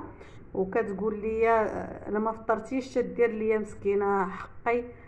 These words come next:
ديال الباكيط وتنجيبو". وها انا عيالات خوتي فاش تن-، نخدم الباكيط اللي تنجيب من عندكم،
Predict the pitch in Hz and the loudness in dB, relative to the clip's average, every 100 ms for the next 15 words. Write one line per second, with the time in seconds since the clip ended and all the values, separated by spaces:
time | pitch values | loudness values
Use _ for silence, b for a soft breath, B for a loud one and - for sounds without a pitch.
0 | B - 185 214 202 208 208 190 220 220 | B -4 0 2 4 4 4 4 2 2
1 | 214 202 202 196 180 202 190 220 226 B | -2 -2 2 2 2 2 2 2 2 B
2 | B B - 190 185 240 233 220 214 208 | B B 0 2 6 6 6 2 2 4
3 | 202 208 214 - - 208 208 233 240 220 | 4 2 0 -4 0 0 0 -2 -2 -2
4 | 220 - 214 208 202 196 190 185 185 220 | -4 -2 0 2 4 4 4 2 4 0
5 | 190 220 220 208 185 214 196 226 247 240 | 2 2 4 2 6 6 6 6 4 4
6 | 220 220 - 208 196 196 214 240 208 226 | -2 0 4 4 2 0 2 2 0 -2
7 | 220 196 208 190 233 240 | 0 0 0 0 4 4